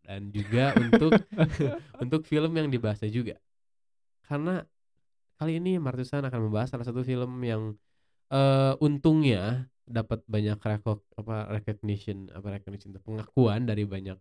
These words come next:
Speaker 1: kritikus dan penonton, eh,
Speaker 2: Hmm.
Speaker 1: sebagai salah satu film di tahun ini yang mungkin paling bagus. Tapi rupanya berhubungan baru kemarin nih, kemarin malam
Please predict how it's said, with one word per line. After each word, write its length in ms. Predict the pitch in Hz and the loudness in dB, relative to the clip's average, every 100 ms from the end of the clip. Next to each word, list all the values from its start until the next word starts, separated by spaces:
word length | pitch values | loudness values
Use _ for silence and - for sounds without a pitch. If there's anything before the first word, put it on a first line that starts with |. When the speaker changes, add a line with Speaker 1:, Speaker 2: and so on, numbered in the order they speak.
| _ _ _ _ | _ _ _ _
Speaker 1:
kritikus 560 | - 139 135 120 - 104 | -4 -2 -2 -6 -8 -8
dan 320 | 95 90 92 _ _ _ _ _ _ _ _ _ _ | -8 -8 -12 _ _ _ _ _ _ _ _ _ _
penonton, 600 | 143 139 135 117 107 135 _ _ _ _ | -2 -2 -2 -4 -4 -8 _ _ _ _
eh, 80 | |
Speaker 2:
Hmm. 400 | 117 110 113 110 | 2 4 4 2
Speaker 1:
sebagai 320 | 110 120 120 123 | 2 2 4 2
salah 160 | 135 | 2
satu 160 | 151 160 | 2 2
film 400 | 160 160 160 151 - | 2 2 2 -4 -10
di 100 | - | -16
tahun 240 | 139 139 139 | -2 0 0
ini 120 | 160 | 0
yang 100 | 143 | 0
mungkin 380 | 139 139 160 156 - | -2 -4 -4 -6 -8
paling 220 | - 131 | -4 -2
bagus. 540 | 127 117 120 107 - _ _ _ _ _ _ _ _ | 0 0 0 -4 -8 _ _ _ _ _ _ _ _
Tapi 260 | 131 165 | -2 2
rupanya 400 | 170 165 180 - - _ _ _ _ | 2 2 -2 -4 -14 _ _ _ _
berhubungan 600 | _ 113 113 110 110 107 110 110 110 110 | _ 0 2 4 2 0 -2 -6 -8 -4
baru 360 | 107 110 110 104 | 0 2 0 -2
kemarin 380 | - 117 143 117 | -4 0 0 0
nih, 120 | 110 | -4
kemarin 260 | 107 107 110 | -6 -6 -6
malam 260 | 95 107 | -6 -8